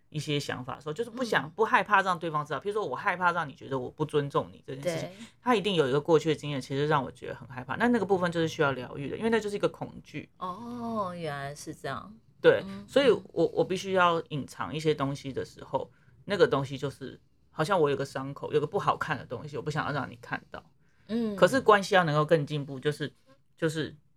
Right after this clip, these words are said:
Speaker 1: 我可以在这个部分，我也是可以是袒露的，这样就会更靠近，
Speaker 2: 对。
Speaker 1: 在一个
Speaker 2: 嗯。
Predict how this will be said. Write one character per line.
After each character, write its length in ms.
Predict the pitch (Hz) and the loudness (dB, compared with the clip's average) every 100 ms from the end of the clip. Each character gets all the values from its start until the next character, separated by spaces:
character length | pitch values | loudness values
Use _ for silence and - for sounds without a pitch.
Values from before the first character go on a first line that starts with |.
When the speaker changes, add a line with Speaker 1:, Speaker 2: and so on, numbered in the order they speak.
| _ | _
Speaker 1:
我 100 | - | -4
可 180 | 139 165 | -2 2
以 80 | 151 | 2
在 160 | 151 139 | 2 0
这 120 | 139 | -2
个 40 | - | -4
部 180 | 139 | -6
分， 180 | 127 101 | -6 -4
我 120 | 131 | -2
也 40 | - | -2
是 120 | 123 | -4
可 120 | - | -12
以 60 | - | -12
是 100 | - | -14
袒 100 | - - - | -20 -20 -12
露 180 | - - | -12 -12
的， 120 | - _ _ - | -20 _ _ 2
这 80 | |
样 80 | 240 | 4
就 140 | 202 185 | 4 2
会 100 | - | 4
更 220 | 170 135 | 2 0
靠 220 | 143 - | -2 -4
近， 180 | - - | -6 -16
Speaker 2:
对。 60 | - | -2
Speaker 1:
在 160 | 180 | 0
一 60 | 156 | 0
个 160 | 123 | -2
Speaker 2:
嗯。 80 | 95 | -4